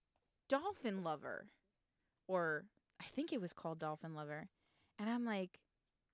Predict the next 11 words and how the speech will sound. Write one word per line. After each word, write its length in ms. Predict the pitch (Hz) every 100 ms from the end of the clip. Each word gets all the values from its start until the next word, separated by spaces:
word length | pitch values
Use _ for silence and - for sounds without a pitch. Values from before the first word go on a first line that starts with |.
| _ _
"What 160 | 220
is 100 | 233
that 180 | 220 392 392
about?" 400 | 196 160 151 -
<laughs> 1400 | - - _ _ _ _ - - - - - - -
Big 160 | - 254
mistake. 460 | 269 - 165 - - - - -
Um, 500 | 214 214 214 208 202
yeah, 180 | 226 175
Dolphin 260 | 185 196 180
Lover. 200 | 160